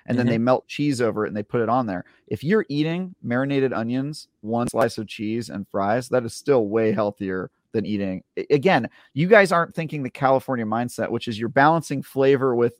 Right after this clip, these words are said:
Speaker 1: how much is this gonna hurt me? Uh, and, y-, you know, in Kansas, that's
Speaker 2: I,
Speaker 1: not part of the
Speaker 2: I
Speaker 1: equation. It's just one hundred percent. Is it, does it taste good? That's the only
Speaker 2: Well, I
Speaker 1: thing you
Speaker 2: thi-,
Speaker 1: care
Speaker 2: yeah,
Speaker 1: about.
Speaker 2: I think our argument is if you're gonna have burgers and fries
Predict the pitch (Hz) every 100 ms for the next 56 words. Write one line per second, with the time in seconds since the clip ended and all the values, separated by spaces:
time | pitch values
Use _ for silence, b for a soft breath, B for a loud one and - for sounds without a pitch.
0 | _ 110 123 127 123 110 113 117 107 -
1 | 117 - 85 127 _ _ _ - 104 101
2 | 98 120 117 113 107 - 101 - 156 117
3 | 120 143 135 190 185 165 151 156 139 127
4 | - - 139 175 - 160 151 131 120 -
5 | 143 - 127 120 147 139 139 135 139 127
6 | 135 - 139 135 185 - 131 - - 95
7 | 90 107 - 131 147 156 160 143 - 135
8 | 123 147 139 226 202 160 208 180 135 120
9 | 110 131 139 143 147 151 131 135 123 117
10 | 101 - 147 131 82 104